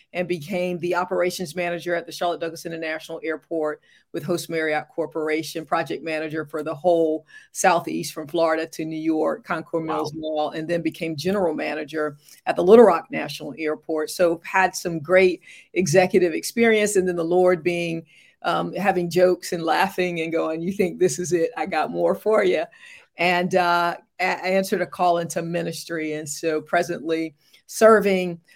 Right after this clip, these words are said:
Speaker 1: I've served in local churches, uh, as, as associate pastors, did a new church plant inside of a church. Um, and then,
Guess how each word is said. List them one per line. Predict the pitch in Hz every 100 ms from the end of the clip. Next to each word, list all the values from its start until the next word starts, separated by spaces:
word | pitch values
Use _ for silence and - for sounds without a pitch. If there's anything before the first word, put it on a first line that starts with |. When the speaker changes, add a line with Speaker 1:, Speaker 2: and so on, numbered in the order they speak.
| _
Speaker 1:
I've | -
served | 143 233 214 180
in | 180
local | 180 175 165
churches, | - 190 180 180 175 170 170 -
uh, | 156 156
as, | 156
as | 160 151
associate | 147 180 180 - -
pastors, | 170 160 - 170 160
did | 147 170 160
a | 147
new | 151 160
church | 151 156 143 -
plant | 190 165 160 143
inside | 160 160 - 160 160
of | 151
a |
church. | 151 - 156 147 143 - _ _ _ -
Um, | 160 151 151 160 -
and | 170 170
then, | 180 175 170 170